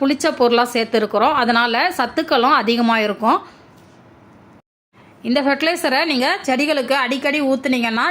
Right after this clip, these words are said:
செடிகள்ல இருக்கக்கூடிய மண்புழுக்களோட பெருக்கம் பார்த்தீங்கன்னா, அதிகமாகும். இப்போ இந்த ஃபெர்டிலைசரை நம்ம நல்லா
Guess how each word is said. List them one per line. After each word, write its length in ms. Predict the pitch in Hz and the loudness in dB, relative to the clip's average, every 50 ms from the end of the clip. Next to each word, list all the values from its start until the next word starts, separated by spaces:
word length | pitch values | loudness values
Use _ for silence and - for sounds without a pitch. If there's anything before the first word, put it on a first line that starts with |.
| 339 - | -2 -2
செடிகள்ல 420 | 254 247 311 330 359 330 302 277 254 | -2 0 0 0 0 -2 -2 -2 -4
இருக்கக்கூடிய 480 | 240 - 247 240 247 233 220 226 233 269 311 285 254 | 0 -2 -2 0 0 0 2 2 2 2 2 2 0
மண்புழுக்களோட 760 | 240 254 320 330 359 339 311 - - 262 240 233 226 214 226 262 349 349 - | 2 0 0 0 0 0 0 0 0 0 0 0 0 0 0 -2 -2 0 0
பெருக்கம் 340 | 254 247 269 262 320 294 247 | 0 0 2 2 0 0 0
பார்த்தீங்கன்னா, 380 | 254 - 214 208 214 226 269 311 269 233 | 0 -2 -2 -2 0 0 0 0 0 0
அதிகமாகும். 680 | 208 247 226 247 240 233 220 208 202 208 220 269 381 - - - _ _ _ _ _ _ _ _ _ _ _ - - 247 | 0 2 2 2 4 4 4 4 4 4 4 2 2 0 -4 -18 _ _ _ _ _ _ _ _ _ _ _ -10 -10 -6
இப்போ 120 | 226 294 302 320 | -2 -2 0 0
இந்த 120 | 294 277 240 | 0 0 0
ஃபெர்டிலைசரை 540 | 254 262 254 294 302 311 - - 262 240 269 349 | 0 0 0 0 -2 -2 0 0 0 0 0 0
நம்ம 160 | 359 302 269 240 226 | 0 0 0 0 0
நல்லா 180 | 240 277 320 | 0 0 -2